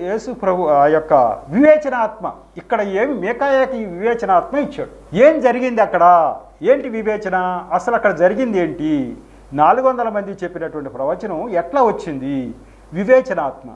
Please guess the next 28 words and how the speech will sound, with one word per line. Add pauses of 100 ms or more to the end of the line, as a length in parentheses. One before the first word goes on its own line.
(100)
ఇగో
పలానా
దేవదూతలు
ఇట్లా
మాట్లాడుకోవటం
నేను
విన్నా, (920)
ఫలానా
దర్శనం
చేస్తే
రేపు
జరిగేది
ఆహాబు
చచ్చి (580)
కాపర్
లేని
గొర్రెల
వల్ల
వెళ్ళిపోతాం,
రేపు
జరిగేది
కూడా
ఈయనకి
చూపిస్తున్నాడే,
ఇంకా
జరగలేదు
కదా
అది.